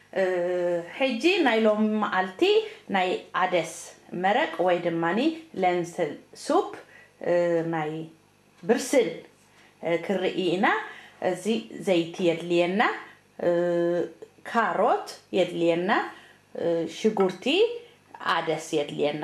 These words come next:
ማለት እዩ። እ፣ ፖ-፣ ኮሚድ፣ እዚ ድንሽ ክንውስከሉ ንክእል ኢና። ቆልኦት እንተልዮምና፣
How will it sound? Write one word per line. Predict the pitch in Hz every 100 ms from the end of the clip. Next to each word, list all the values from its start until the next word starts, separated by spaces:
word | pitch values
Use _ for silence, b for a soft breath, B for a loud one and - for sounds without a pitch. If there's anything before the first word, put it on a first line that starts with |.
| 147
ማለት | 143 143 143 -
እዩ። | 160 - B _ _
እ፣ | - 226 226
ፖ-፣ | - 285 - 226
ኮሚድ፣ | 302 277 277 220
እዚ | 247 220 240 233 220 208
ድንሽ | 214 311 320 466 - - - _
ክንውስከሉ | - 220 202 202 208 185 185 180
ንክእል | 190 190 269
ኢና። | 311 320 381
ቆልኦት | 381 311 294 294
እንተልዮምና፣ | 285 277 254 262 262 294